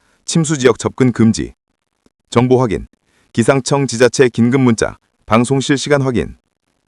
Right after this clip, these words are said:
사계절 폭풍의 시대가 시작됐다. 이번 주말 한반도는 여름의 열기, 겨울의 냉기, 가을의 잔재가 충돌하는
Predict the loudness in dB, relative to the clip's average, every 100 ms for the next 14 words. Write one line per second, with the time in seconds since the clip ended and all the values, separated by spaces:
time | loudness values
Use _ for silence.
0 | _ _ _ _ -2 2 2 2 2 0
1 | -6 -2 0 0 0 0 -2 -6 -12 -6
2 | -4 -2 -2 -2 -12 _ _ _ _ _
3 | _ _ _ 2 2 2 2 2 2 -2
4 | 0 2 2 0 -4 _ _ 0 2 4
5 | 2 2 2 0 -6 -10 _ _ 0 2
6 | 4 4 4 2 0 -8 _ _ -4 2
7 | 4 4 4 2 2 2 0 0 2 2
8 | 0 -2